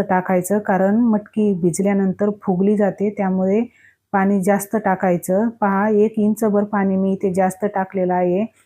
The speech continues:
आणि रात्रभर मी इथे मटकी भिजत ठेवलेली आहे. त्यावरती आता झाकण ठेवून दिलेलं आहे. तुम्ही सात ते आठ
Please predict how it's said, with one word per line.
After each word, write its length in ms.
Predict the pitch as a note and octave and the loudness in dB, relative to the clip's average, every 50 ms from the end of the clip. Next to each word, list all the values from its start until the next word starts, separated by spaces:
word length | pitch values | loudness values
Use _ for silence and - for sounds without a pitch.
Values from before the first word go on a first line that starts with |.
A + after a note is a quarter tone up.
| _ _ _ _ _ _ _ - | _ _ _ _ _ _ _ -2
आणि 300 | G3 F#3 F#3 F#3+ G3+ G#3+ | 0 0 2 2 2 2
रात्रभर 560 | G#3 G#3+ G#3+ G#3+ - A#3+ A#3 A3 G3+ G#3+ A3+ | 4 2 2 2 2 0 2 2 2 2 2
मी 220 | A#3 A#3 A3+ A3 G#3+ | 4 4 4 2 2
इथे 220 | G#3 G#3+ A3 G#3 | 0 2 2 2
मटकी 440 | G#3 G3+ G3+ F#3+ - - - G#3 A3+ | 2 2 0 0 -4 -4 -2 -2 0
भिजत 400 | G#3+ F#3+ G#3 G#3 F#3 A3 A3 A3 - - | 0 2 2 2 2 2 0 0 0 0
ठेवलेली 360 | A3 G3 F#3 F#3+ F#3 F#3 F#3 | 0 2 2 2 2 2 2
आहे. 280 | F#3 F#3 F#3 F#3 G3 G#3 | 2 2 2 2 0 0
त्यावरती 480 | G3 - G3+ F#3+ F#3+ F#3+ G3 - G#3 | -2 -2 0 0 0 -2 -2 -2 -4
आता 200 | G3+ F#3+ - G3 | -4 -2 -2 -2
झाकण 420 | F#3 E3 F3 F3 E3+ - - G3+ G#3 | -2 -2 -2 -4 -4 -2 -2 -2 0
ठेवून 280 | G#3 A3 G#3 F#3+ F#3+ F3+ | 0 0 0 0 0 0
दिलेलं 320 | F3 F#3 F3+ F3+ F3+ F#3 F3+ | 0 0 0 0 0 0 0
आहे. 300 | F3+ F#3 F3+ F3+ G3 A#3 A#3 - - - - _ _ _ _ - | 0 0 2 2 0 -2 -4 -6 -12 -20 -20 _ _ _ _ 0
तुम्ही 200 | A3 G#3+ G#3+ A3 | 2 4 4 2
सात 260 | G#3 - - A3 G#3 G#3 G#3 - | 2 2 2 2 2 0 0 0
ते 60 | A3+ | 0
आठ 220 | G#3+ G3+ G3+ G3+ | 2 2 2 0